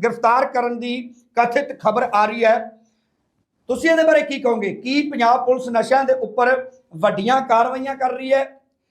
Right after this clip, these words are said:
ਜਾਂ ਤੁਹਾਨੂੰ ਇਹ ਕੁਝ ਹੋਰ ਲੱਗਦਾ ਹੈ? ਇਹਦੇ ਬਾਰੇ ਵੀ ਤੁਸੀਂ ਆਪਣਾ ਵਿਚਾਰ ਜ਼ਰੂਰ ਲਿਖਿਓ। ਹੁਣ ਅਗਲੀ ਖਬਰ ਤੇ ਗੱਲ ਕਰਦੇ ਹਾਂ।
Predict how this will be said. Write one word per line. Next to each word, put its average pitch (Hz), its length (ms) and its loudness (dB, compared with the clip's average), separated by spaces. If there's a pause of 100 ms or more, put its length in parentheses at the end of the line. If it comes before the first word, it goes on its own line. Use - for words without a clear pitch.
(180)
ਜਾਂ 254 260 2
ਤੁਹਾਨੂੰ 294 300 0
ਇਹ 277 60 4
ਕੁਝ 277 160 0
ਹੋਰ 240 240 4
ਲੱਗਦਾ 233 300 -2
ਹੈ? 240 180 -6 (300)
ਇਹਦੇ 262 200 4
ਬਾਰੇ 262 200 2
ਵੀ 262 80 -4
ਤੁਸੀਂ 240 260 -6
ਆਪਣਾ 233 220 -2
ਵਿਚਾਰ 226 320 -2
ਜ਼ਰੂਰ 226 240 -8
ਲਿਖਿਓ। 233 220 -4
ਹੁਣ 247 140 -6 (100)
ਅਗਲੀ 269 220 -6
ਖਬਰ 220 220 -6
ਤੇ 214 100 -14
ਗੱਲ 190 160 -10
ਕਰਦੇ 185 280 -18
ਹਾਂ। 170 80 -20